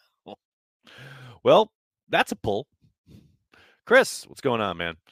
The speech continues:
Have you noticed any rotation at safety? Last game I saw Johnson come in for Savage in the red zone. Was that intentional or just a rest for Savage? It's a great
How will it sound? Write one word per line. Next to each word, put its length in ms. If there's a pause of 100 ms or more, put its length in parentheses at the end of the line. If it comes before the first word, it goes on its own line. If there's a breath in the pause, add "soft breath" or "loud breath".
(300 soft breath)
Have 140
you 100
noticed 320
any 140
rotation 500
at 140
safety? 420
Last 300
game 180
I 80
saw 180
Johnson 440
come 180
in 80
for 160
Savage 460
in 60
the 80
red 200
zone. 380
Was 140
that 100
intentional 600
or 80
just 280 (120)
a 120
rest 480
for 120
Savage? 540 (540 soft breath)
It's 80
a 40
great 300